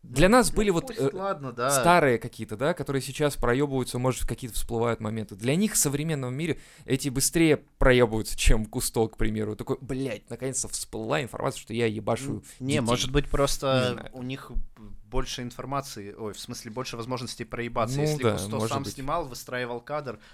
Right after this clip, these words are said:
Speaker 2: то здесь ты там какое-то селфи сделал, блядь, где-то там чё-то выпил, блядь, сказал не
Speaker 1: И
Speaker 2: то.
Speaker 1: всё,
Speaker 2: И,
Speaker 1: сдрочнул
Speaker 2: бля, а
Speaker 1: не то.
Speaker 2: интернет, сука, всё помнит, блядь,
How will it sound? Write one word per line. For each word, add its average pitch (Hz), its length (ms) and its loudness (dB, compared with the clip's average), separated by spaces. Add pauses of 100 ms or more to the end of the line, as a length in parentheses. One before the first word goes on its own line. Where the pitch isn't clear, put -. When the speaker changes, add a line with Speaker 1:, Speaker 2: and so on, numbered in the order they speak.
Speaker 2:
то 113 120 -12
здесь 135 260 -4
ты 131 140 -12
там 113 180 -4
какое-то 117 380 -10
селфи 143 420 -6
сделал, 127 520 -6
блядь, 117 340 -4
где-то 123 340 -8
там 123 160 -10
чё-то 120 280 -10
выпил, 143 460 -8
блядь, 123 300 -8
сказал 131 460 -2
не 160 160 2
Speaker 1:
И - 20 2
Speaker 2:
то. 165 240 0
Speaker 1:
всё, 117 220 -2
Speaker 2:
И, - 20 -4
Speaker 1:
сдрочнул 127 460 0
Speaker 2:
бля, 147 100 4
а 151 100 4
Speaker 1:
не 123 80 0
то. 123 180 2
Speaker 2:
интернет, 190 200 0
сука, 190 320 2
всё 160 460 6
помнит, 160 600 8
блядь, 127 220 4